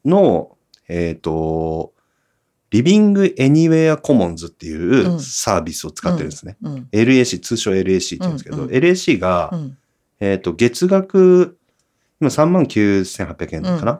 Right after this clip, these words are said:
Speaker 1: そんぐらいで、
Speaker 2: うん。
Speaker 1: えっと、月額泊まり放題。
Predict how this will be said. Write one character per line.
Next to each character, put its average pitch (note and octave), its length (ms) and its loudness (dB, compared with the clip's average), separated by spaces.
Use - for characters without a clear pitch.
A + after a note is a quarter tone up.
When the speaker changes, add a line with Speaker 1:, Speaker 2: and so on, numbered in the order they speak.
Speaker 1:
そ A2 180 -2
ん G#2+ 100 -2
ぐ A2+ 60 -2
ら A2 140 0
い G2+ 260 -4
で、 A#2 340 0
Speaker 2:
う F3 60 -4
ん。 - 60 -2
Speaker 1:
え F#2+ 160 2
っ - 20 0
と、 F2 920 0
月 A#2+ 240 -2
額 C3+ 400 2
泊 B2+ 100 -2
ま B2+ 100 4
り B2 60 2
放 G2 140 -4
題。 - 180 -12